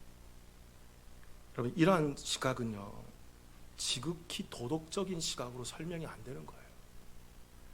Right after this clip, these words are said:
이러한 시각은 세상이 죽었다 깨어나도 절대 할 수 없는 시각이에요. 아무리 도덕적인 사람도 이 시각을 절대 가질 수가 없어요. 예수 안 믿는데, 하나님 안 믿는데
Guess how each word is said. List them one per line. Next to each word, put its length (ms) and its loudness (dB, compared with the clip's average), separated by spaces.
이러한 220 8
시각은 460 0
세상이 460 0
죽었다 580 2
깨어나도 720 6
절대 460 2
할 220 2
수 200 4
없는 260 6
시각이에요. 500 -2
아무리 220 12
도덕적인 520 8
사람도 560 4
이 120 10
시각을 580 10
절대 420 6
가질 320 4
수가 260 2
없어요. 300 -4
예수 300 12
안 140 12
믿는데, 380 12
하나님 300 12
안 120 12
믿는데 480 12